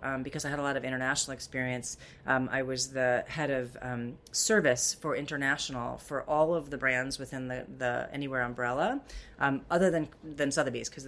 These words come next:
they have their own servicing model. So I worked on Coldwell Banker, Century twenty-one, E R A,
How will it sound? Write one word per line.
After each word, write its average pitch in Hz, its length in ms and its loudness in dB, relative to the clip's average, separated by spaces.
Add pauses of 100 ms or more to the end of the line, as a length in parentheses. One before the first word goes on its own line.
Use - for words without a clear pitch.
they 131 120 -4
have 131 120 0
their 113 120 -2
own 123 220 -2
servicing 123 460 -4
model. 117 280 -4
So 135 160 -4
I 127 80 2
worked 127 200 -2
on 127 140 -4
Coldwell 131 220 -4
Banker, 131 240 -4
Century 127 300 -6
twenty-one, 123 600 -6
E 135 120 -2
R 123 160 4
A, 120 260 -2